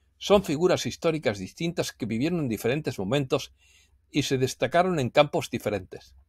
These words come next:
Mercurio. La alquimia es una disciplina esotérica que utiliza un lenguaje simbólico y alegórico para transmitir sus enseñanzas sobre la búsqueda de la perfección y la transformación del alma humana.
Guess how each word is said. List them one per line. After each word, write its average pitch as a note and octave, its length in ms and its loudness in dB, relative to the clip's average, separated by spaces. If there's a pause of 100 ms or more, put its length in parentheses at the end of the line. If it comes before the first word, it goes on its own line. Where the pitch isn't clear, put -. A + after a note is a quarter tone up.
(560)
Mercurio. C3 600 -2 (1000)
La E3 140 10
alquimia A#3+ 420 4
es - 120 -2
una E3+ 120 2
disciplina D#3+ 540 -2
esotérica D#3+ 540 -2
que C3 60 -6
utiliza D#3 360 -4
un C3 60 -2
lenguaje A#2 340 0
simbólico C#3 600 0
y A2+ 80 2
alegórico C#3+ 640 0 (480)
para B2+ 220 4
transmitir B2 440 -4
sus - 200 -8
enseñanzas B2+ 440 -4
sobre A#2 220 -4
la G#2 80 0
búsqueda C3 380 -2
de B2 80 2
la A2 100 2
perfección D3+ 600 -2
y - 20 -2
la G#2+ 140 2
transformación G#2+ 720 -4
del A2 100 2
alma A2 200 2
humana. G2 360 -2